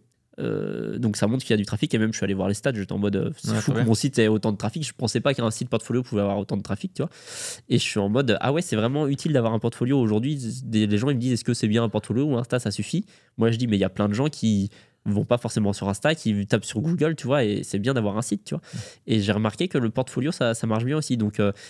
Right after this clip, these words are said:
Speaker 1: c'est, ouais, Insta, Behance, portfolio, tu vois. Aujourd'hui, Twitter, tout ça, bah, pff, non, mais c'est vraiment, ouais, Instagram, euh, portfolio. Et peut-être YouTube, euh, plus tard, tu vois, là, je me remets à faire du podcast, ça fait du bien, mais je pense que j'y reviendrai un jour, tu vois.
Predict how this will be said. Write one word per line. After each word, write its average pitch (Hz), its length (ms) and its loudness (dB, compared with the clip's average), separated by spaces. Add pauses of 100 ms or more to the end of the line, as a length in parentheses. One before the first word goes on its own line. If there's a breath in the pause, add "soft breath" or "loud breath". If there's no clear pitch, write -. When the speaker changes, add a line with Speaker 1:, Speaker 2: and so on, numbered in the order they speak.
(120 loud breath)
Speaker 1:
c'est, - 280 0
ouais, 117 280 4
Insta, 147 440 2
Behance, 139 600 -2
portfolio, 131 460 0
tu - 160 -4
vois. 123 200 2
Aujourd'hui, 117 400 0
Twitter, 123 420 -2
tout - 100 -20
ça, 117 180 -2
bah, 101 240 0
pff, - 280 -18 (180)
non, 113 260 4
mais 110 160 2
c'est 104 140 -2
vraiment, 113 240 2
ouais, 104 120 2
Instagram, 110 600 0
euh, 101 80 4
portfolio. 101 580 -2 (480 loud breath)
Et 98 60 -4
peut-être - 260 -2
YouTube, 110 420 2
euh, 98 120 4
plus - 140 -10
tard, 120 140 2
tu - 60 -20
vois, 110 100 2
là, 107 100 2
je 104 80 -4
me 98 80 2
remets 101 160 0
à - 20 -4
faire - 140 0
du 107 80 -2
podcast, 110 340 0
ça 101 80 -2
fait - 160 -2
du 98 100 -2
bien, 117 180 2
mais 104 120 2
je 95 100 0
pense 101 260 -4
que 98 140 0
j'y 95 140 -2
reviendrai 95 300 -2
un 98 80 0
jour, 135 180 -6
tu - 100 -12
vois. 147 100 -8